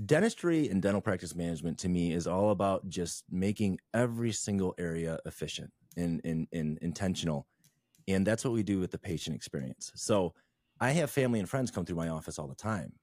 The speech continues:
and they say, "Oh my gosh, you've got the best people. It is so awesome. Everything runs so well at your office. I can't believe the, the, the person's so nice. Everybody's so nice.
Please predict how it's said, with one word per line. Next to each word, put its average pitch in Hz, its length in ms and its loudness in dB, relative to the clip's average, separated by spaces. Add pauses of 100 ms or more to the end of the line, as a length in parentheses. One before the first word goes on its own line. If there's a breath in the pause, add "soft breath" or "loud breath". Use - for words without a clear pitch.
(160)
and 92 80 -2
they 92 60 0
say, 92 200 -4
"Oh 110 120 2
my 113 160 2
gosh, 87 380 -4
you've 117 280 2
got 107 220 -2
the 82 80 -6
best 85 500 -6
people. 92 560 -2
It 95 100 -2
is 90 140 -4
so 104 320 -2
awesome. 92 400 -2
Everything 110 260 0
runs 95 280 0
so 95 140 0
well 85 280 0
at - 60 -2
your 82 140 -2
office. 87 440 -2
I 92 80 -4
can't 117 320 -2
believe 107 420 4 (640 soft breath)
the, 107 140 0
the, 98 220 0
the 90 340 0
person's 117 300 4
so 92 100 2
nice. 107 340 2
Everybody's 127 420 4
so 113 100 -2
nice. 104 280 0